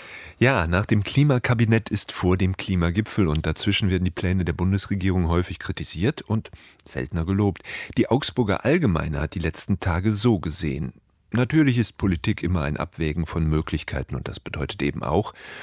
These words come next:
so Gegensätzliches wie Umweltschutz, Wohlstand und den Zusammenhalt der Gesellschaft unter einen Hut zu bekommen.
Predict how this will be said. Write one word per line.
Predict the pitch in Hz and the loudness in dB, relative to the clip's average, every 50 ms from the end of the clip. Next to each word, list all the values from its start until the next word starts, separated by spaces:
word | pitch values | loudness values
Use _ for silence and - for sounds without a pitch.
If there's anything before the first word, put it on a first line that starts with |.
| - - - | -16 -16 -8
so | - 98 117 | -2 0 0
Gegensätzliches | 113 104 131 131 131 123 92 90 90 82 - - - 82 - - 80 - - - | 2 2 2 2 4 4 4 4 2 2 0 -2 -4 -2 0 0 -2 -2 -2 -4
wie | - 71 64 57 - - - | -4 -4 -4 -4 -6 -2 0
Umweltschutz, | 113 123 113 113 113 - - - 110 98 - - - | 2 4 4 4 2 2 2 0 0 0 -2 -4 0
Wohlstand | 90 101 110 110 - - - 98 90 92 - - - | 4 4 4 4 2 2 2 2 2 2 0 0 2
und | 139 156 147 - - - | 2 2 2 -2 -2 0
den | 113 110 110 | 0 0 0
Zusammenhalt | - - 113 107 98 82 78 85 85 78 78 82 87 - - - | -2 -4 -4 0 0 0 0 2 0 2 0 0 -2 -4 -6 -4
der | 82 80 | -4 -2
Gesellschaft | 87 82 82 82 73 76 - 101 90 - | -2 -2 -2 -2 -2 0 0 -2 -4 -2
unter | - 87 - 73 | -4 -4 -2 -2
einen | 71 82 87 | -2 0 0
Hut | 104 139 143 - | 0 0 -2 -4
zu | - - - | -6 -8 -8
bekommen. | - - - - - - - | -10 -10 -10 -10 -10 -12 -12